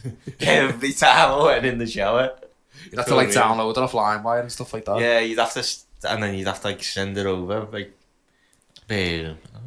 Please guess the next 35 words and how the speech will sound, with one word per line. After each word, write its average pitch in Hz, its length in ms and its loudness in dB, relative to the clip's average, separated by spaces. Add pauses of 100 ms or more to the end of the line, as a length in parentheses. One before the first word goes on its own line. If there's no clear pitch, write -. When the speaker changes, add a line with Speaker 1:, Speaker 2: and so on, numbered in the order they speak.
(280)
Speaker 1:
do 143 80 -16
you 151 100 -12
have 151 160 -12
Bluetooth? 165 380 -20 (240)
Yeah. 87 240 -10 (160)
Speaker 2:
Yeah, 98 340 0
we 104 80 0
have 110 160 0
Speaker 1:
Bluetooth. 90 420 -8
Speaker 2:
Bluetooth. - 40 -16
Speaker 1:
Yeah, 92 280 -2
you 90 140 -8
just - 280 -14
send 95 260 -2
it 101 100 -4
over. 92 300 -6
For, - 120 -4
Speaker 2:
I 127 60 4
remember 147 260 2
Speaker 1:
like, - 80 -8
Speaker 2:
Bluetooth 117 600 0 (240)
becoming 101 420 -4
a 98 40 -2
thing 95 480 -2 (180)
when 101 140 -2
Speaker 1:
Yeah. 98 80 2
Speaker 2:
I, 98 140 0
and 98 80 0
I 95 100 2
used 90 520 -4
it. 101 180 -4 (180)
Speaker 1:
Yeah. 95 320 -6
Speaker 2:
It - 80 -12
was, - 100 -8
like, - 300 -10